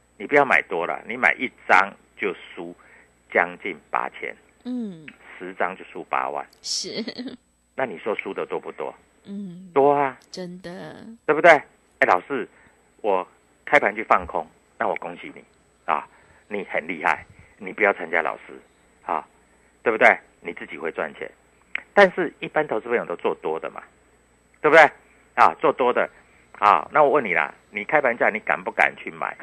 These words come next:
Speaker 1: 天宇？
Speaker 2: 嗯。
Speaker 1: 两百八，最高两百九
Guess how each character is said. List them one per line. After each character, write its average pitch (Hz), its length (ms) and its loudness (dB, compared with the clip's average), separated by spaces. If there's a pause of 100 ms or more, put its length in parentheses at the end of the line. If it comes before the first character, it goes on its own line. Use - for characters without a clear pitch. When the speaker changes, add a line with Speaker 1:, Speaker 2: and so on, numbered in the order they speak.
Speaker 1:
天 78 180 -6
宇？ 80 160 -10 (220)
Speaker 2:
嗯。 247 280 -16 (460)
Speaker 1:
两 139 140 -6
百 - 100 2
八， 131 340 2 (200)
最 147 100 0
高 127 140 0
两 123 120 -2
百 117 140 0
九 87 160 -4